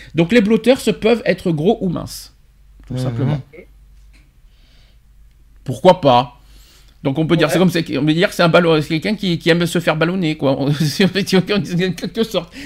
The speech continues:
Speaker 1: Donc attention, gonfleur, c'est pas dans la, dans les parties intimes pour ceux qui avaient des idées mal placées.
Speaker 3: Eh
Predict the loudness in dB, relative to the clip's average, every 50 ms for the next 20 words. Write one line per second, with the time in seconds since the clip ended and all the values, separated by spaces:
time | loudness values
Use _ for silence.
0 | -8 0 0 0 2 2 -2 -2 -2 -4 -2 -2 -2 -4 -6 -6 -6 -6 -4 -4
1 | -2 0 0 -2 0 2 0 0 0 0 -2 0 0 0 0 -2 -4 -6 -4 -2
2 | -2 -2 -2 -4 -4 -2 0 0 0 0 -2 -4 -4 -4 -4 -2 -2 -2 -2 -2
3 | -2 0 0 0 0 0 0 0 0 0 0 0 -2 2 2 0 0 2 0 -2
4 | -2 -2